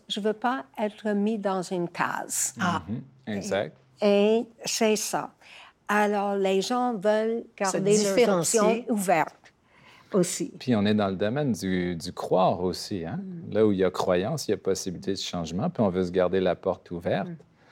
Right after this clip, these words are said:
Speaker 1: Oui.
Speaker 3: Puis aussi, ben, on passera pas sous silence tous les abus qu'il y a eu,
Speaker 1: Oui.
Speaker 3: euh, dans la
Speaker 2: Ouais.
Speaker 3: religion.
Speaker 1: Oui.
Speaker 2: Ça a joué, ça. Ça a joué beaucoup
Speaker 1: Ça,
Speaker 2: sur, euh,
Speaker 1: ça a
Speaker 3: Énormément.
Speaker 1: joué
Speaker 2: le
Speaker 1: aussi.
Speaker 2: sentiment d'affiliation.
Speaker 1: Mais
Speaker 2: Affiliation.
Speaker 1: tu penses pas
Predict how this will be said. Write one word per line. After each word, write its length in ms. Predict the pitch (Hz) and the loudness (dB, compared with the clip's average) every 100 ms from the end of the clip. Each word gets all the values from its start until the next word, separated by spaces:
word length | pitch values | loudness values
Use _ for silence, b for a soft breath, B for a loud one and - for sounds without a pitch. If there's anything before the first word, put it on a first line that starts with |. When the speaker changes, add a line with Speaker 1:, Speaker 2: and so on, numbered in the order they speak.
| b | b
Speaker 1:
Oui. 280 | 151 143 156 - - | -12 -10 -12 -14 0
Speaker 3:
Puis 200 | 208 180 | 6 6
aussi, 380 | 107 - 185 | 6 2 -2
ben, 200 | 175 104 101 | 0 2 2
on 40 | |
passera 380 | 92 98 - 98 | 2 0 0 -4
pas 140 | 123 | -4
sous 180 | 117 107 | -6 -6
silence 580 | 95 - 92 101 120 - | -8 -8 -4 -2 -4 -8
tous 100 | - | -4
les 220 | 107 95 | -2 0
abus 340 | 87 82 101 117 - | -2 -4 -4 -6 -10
qu'il 200 | - 92 | -6 -2
y 20 | |
a 60 | 85 | 2
eu, 260 | 107 107 - | 2 0 -6
Speaker 1:
Oui. 120 | 98 90 - - | -10 -10 -12 -14
Speaker 3:
euh, 340 | - 92 87 85 | -4 -2 -2 -4
dans 140 | 90 | -4
la 120 | 87 82 | -4 -4
Speaker 2:
Ouais. 60 | |
Speaker 3:
religion. 360 | 85 82 - - | -6 -6 -6 -2
Speaker 1:
Oui. 260 | 214 202 185 | -2 -2 0
Speaker 2:
Ça 100 | 190 | 0
a 40 | |
joué, 300 | 170 165 190 | 0 -2 -4
ça. 240 | - 170 151 | -4 -6 -4
Ça 160 | - | -2
a 60 | 165 | -2
joué 180 | 156 170 | -2 -4
beaucoup 340 | 147 - 202 | -6 -8 -10
Speaker 1:
Ça, 100 | 160 | -6
Speaker 2:
sur, 80 | 226 | -2
euh, 260 | 202 180 147 | -2 -2 -6
Speaker 1:
ça 180 | 185 220 | -4 -2
a 20 | |
Speaker 3:
Énormément. 200 | 202 190 | 0 0
Speaker 1:
joué 220 | 202 214 | 0 2
Speaker 2:
le 60 | 208 | 2
Speaker 1:
aussi. 100 | 196 | 0
Speaker 2:
sentiment 340 | 170 - 175 | -2 -2 0
d'affiliation. 600 | 165 151 - 156 156 - - | 0 -2 -4 -6 -6 -12 -10
Speaker 1:
Mais 440 | - 214 220 220 220 | -2 2 2 4 2
Speaker 2:
Affiliation. 180 | 220 160 | 0 -6
Speaker 1:
tu 120 | - - | -10 -2
penses 260 | 220 - | 0 -2
pas 220 | - 302 | -2 -2